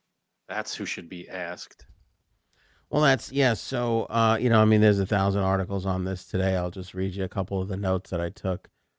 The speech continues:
Speaker 2: uh, from what people are saying. Um, Erin Thompson, a professor at John Jay College of Criminal Justice,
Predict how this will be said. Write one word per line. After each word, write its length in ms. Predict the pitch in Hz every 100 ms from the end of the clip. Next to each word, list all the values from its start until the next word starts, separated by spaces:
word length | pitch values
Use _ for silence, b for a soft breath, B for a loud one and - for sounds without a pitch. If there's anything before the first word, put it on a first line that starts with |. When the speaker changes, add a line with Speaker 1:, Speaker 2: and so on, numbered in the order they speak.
| _ _
Speaker 2:
uh, 240 | - 90 90
from 240 | - 92
what 160 | 95 92
people 260 | 98 92 92
are 120 | 92
saying. 560 | - 98 92 92 95 - _ _ _ _ _
Um, 300 | 95 98 95 -
Erin 260 | 123 123
Thompson, 480 | 110 120 120 113 117
a 60 | 107
professor 440 | 110 113 110 107
at 60 | 104
John 320 | 117 107 110
Jay 240 | 107 104
College 400 | - 110 107 101
of 80 | 101
Criminal 320 | - 110 101
Justice, 640 | 98 104 101 - 98 -